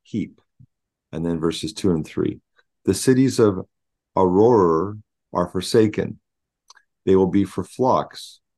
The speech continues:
which shall lie down, and no one shall make them afraid. The fortress shall cease from Ephraim, and the kingdom from Damascus, and the remnant of Syria. It will be as the glory of the children of Israel,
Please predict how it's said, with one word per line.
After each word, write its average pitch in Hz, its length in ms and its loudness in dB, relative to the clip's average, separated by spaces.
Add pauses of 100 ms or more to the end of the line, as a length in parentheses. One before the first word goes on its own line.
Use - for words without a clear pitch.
(220)
which 95 180 -6
shall 92 240 -2
lie 85 280 -2
down, 82 640 -6
and 80 200 -4
no 90 140 0
one 87 180 0
shall 87 260 -6
make 78 260 -4
them 76 120 -8
afraid. - 520 -12 (680)
The 90 100 -6
fortress 131 480 0
shall 98 260 -2
cease 117 340 -6
from 85 200 -4
Ephraim, 78 680 -6 (600)
and 90 140 0
the 92 80 2
kingdom 110 460 0
from 92 260 -2
Damascus, 95 800 -4 (500)
and 87 140 0
the 90 60 2
remnant 120 460 0
of 92 80 -16
Syria. 98 520 -4 (720)
It 101 60 -2
will 98 140 -2
be 107 320 -2
as 95 220 -4
the 90 80 -6
glory 90 560 0
of 76 140 -8
the 80 60 -10
children 82 420 -6
of 78 120 -4
Israel, 78 480 -2